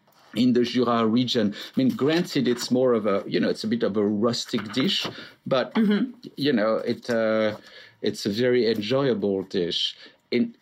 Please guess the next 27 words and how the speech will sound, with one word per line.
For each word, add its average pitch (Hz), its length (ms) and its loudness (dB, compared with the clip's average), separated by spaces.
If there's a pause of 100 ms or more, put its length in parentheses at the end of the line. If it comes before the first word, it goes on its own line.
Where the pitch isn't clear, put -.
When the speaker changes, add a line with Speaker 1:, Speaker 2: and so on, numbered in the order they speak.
(120)
Speaker 1:
in 131 140 2
terms 196 260 0
of 127 180 0
more 143 240 2
sophisticated 135 1120 -2
things, 123 380 0
people 147 420 0
will 127 220 2
do, 120 440 2 (280)
uh, 98 120 0 (120)
chicken 117 680 0 (300)
with, 110 400 2
uh, 107 260 2
with, 107 340 0
with 107 320 0
a 120 60 0
Comté 127 640 0
or 127 120 2
with 110 200 2
a 113 80 2
sauce 135 520 0
that, 101 300 -4 (120)
that 104 180 -2
incorporates 110 1000 -2 (380)
Comté 123 680 0
and, 98 260 0
and 104 320 0